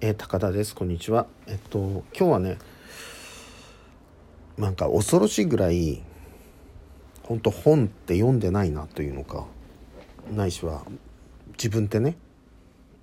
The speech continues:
なんて言うんだろう。覚えてないなというのかな。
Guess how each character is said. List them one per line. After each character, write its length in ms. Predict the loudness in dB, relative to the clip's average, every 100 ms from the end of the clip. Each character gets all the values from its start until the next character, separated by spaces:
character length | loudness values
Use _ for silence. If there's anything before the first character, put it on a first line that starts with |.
| -20 -10
な 180 | -4 -4
ん 80 | -4
て 100 | -6
言 20 |
う 40 | -6
ん 20 |
だ 80 | -8
ろ 140 | -12 -16 _ _ -20 -20 -20 _ _ -20 _
う。 80 | -2
覚 220 | 4 4
え 40 |
て 140 | 4 2
な 140 | 4
い 80 | 2
な 120 | 0
と 140 | -4 -6
い 60 |
う 20 |
の 80 | -6
か 100 | -8
な。 160 | -8